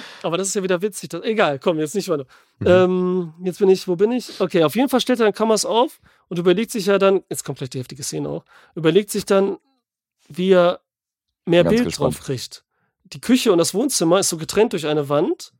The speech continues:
Speaker 1: aber ist trotzdem offen, so mit zwei Türen, ne? Aber da ist noch so ein Wandtrenner. Und dann stellt er auf so einen Ventilator, umgebauten Ventilator das Ding, der ja nach links und rechts dreht.
Speaker 2: Ach.
Speaker 1: Und da stellt die Kamera drauf, so schwenkt die immer nach links und rechts. Und das
Speaker 2: Mhm.
Speaker 1: hat ganz langsam. Und das ist diese berühmte Szene,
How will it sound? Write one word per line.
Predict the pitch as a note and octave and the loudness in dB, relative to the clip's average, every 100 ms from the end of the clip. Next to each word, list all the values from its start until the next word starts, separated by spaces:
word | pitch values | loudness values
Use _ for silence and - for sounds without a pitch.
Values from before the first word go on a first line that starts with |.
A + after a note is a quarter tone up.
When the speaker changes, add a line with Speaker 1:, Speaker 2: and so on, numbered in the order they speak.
| _ | _
Speaker 1:
aber | - E3 | -8 -4
ist | D3+ | -2
trotzdem | - D#3+ D3+ | -4 -8 -6
offen, | F3+ - A#3 | -8 -8 -8
so | F3+ | -8
mit | F3+ | -8
zwei | E3 | -10
Türen, | D#3 G#3 A#3 | -10 -8 -4
ne? | F#3+ | -4
Aber | G#3+ E3+ E3 E3+ | 0 0 0 -2
da | E3+ | -10
ist | C#3+ | -8
noch | D#3+ | -6
so | D3+ | -4
ein | |
Wandtrenner. | E3 F#3+ A3+ B3+ C4+ _ _ _ _ _ _ | -6 -6 -6 -6 -10 _ _ _ _ _ _
Und | - - - - | -20 -20 -20 -10
dann | F3 | -6
stellt | E3 A3 A3 | 2 2 2
er | |
auf | F#3 | 0
so | G3+ | 0
einen | F#3 D#3+ | 0 2
Ventilator, | F3+ F#3+ F#3+ G#3+ A3+ D#3 | -2 0 2 2 2 -2
umgebauten | D#3+ D#3 E3 D#3+ | -2 -2 -2 -2
Ventilator | D#3+ E3+ E3+ F3+ C3+ | -6 -2 -2 -2 -4
das | B2 | -8
Ding, | C3+ B2+ B2+ _ - | -10 -12 -14 _ -2
der | D3+ | 0
ja | D3+ | 2
nach | D3+ C3+ | 0 -2
links | E3 E3+ | -4 -2
und | |
rechts | E3+ F#3 - | -4 -4 -10
dreht. | C3 C3 - - | -10 -12 -14 -16
Speaker 2:
Ach. | G2+ E2+ - _ | -12 -12 -14 _
Speaker 1:
Und | E3 | -2
da | E3 | 2
stellt | G3 F#3 | 2 2
die | |
Kamera | F#3 A3+ G#3+ D#3 | 0 0 2 0
drauf, | D3 E3 | 2 0
so | - D#3+ | -2 -6
schwenkt | - G3 F#3+ | 0 0 0
die | F#3 | 0
immer | F3 | 0
nach | E3 | 0
links | E3+ - | -2 -6
und | F3+ | -4
rechts. | E3+ D#3 - - - - | -4 -4 -12 -20 -20 -12
Und | E3 | -2
das | E3 | 0
Speaker 2:
Mhm. | E3 | 0
Speaker 1:
hat | B2 | 0
ganz | F#3 G#3 | 0 0
langsam. | G#3+ F#3+ - C3+ B2+ | 2 2 0 -6 -6
Und | E3 | -4
das | E3+ | -2
ist | F#3 | -2
diese | F3+ D#3+ | -4 -4
berühmte | D#3+ F3+ G3 | -4 -4 -2
Szene, | F3 G#3 G#3 F3+ | -2 2 2 2